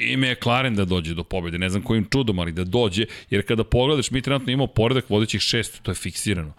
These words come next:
Sedmi najbolji je Lando Norris. E, okej, v-, dopada mi se kako su se trkali McLareni,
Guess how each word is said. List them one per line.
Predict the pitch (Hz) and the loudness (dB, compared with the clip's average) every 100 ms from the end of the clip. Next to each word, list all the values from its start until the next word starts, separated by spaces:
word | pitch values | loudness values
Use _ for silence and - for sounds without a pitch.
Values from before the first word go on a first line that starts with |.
| - - - | -20 -20 -8
Sedmi | - - 143 135 131 | -2 0 0 0 0
najbolji | 127 127 107 127 120 | 2 2 2 4 4
je | |
Lando | 107 113 104 98 | 4 4 4 4
Norris. | 98 82 - _ _ | 4 2 -6 _ _
E, | 98 - - - | -10 -10 -16 -2
okej, | 117 - 101 - - _ | -2 0 -4 -6 -20 _
v-, | 87 85 - 98 - | -10 -10 -6 -6 -6
dopada | 123 120 - 131 | -2 0 2 0
mi | 123 | 0
se | 113 | -2
kako | 113 120 - | -2 -2 -2
su | 104 | -8
se | |
trkali | 101 123 - 104 | -2 -2 0 2
McLareni, | 98 - 90 87 80 | 0 0 -2 -2 -6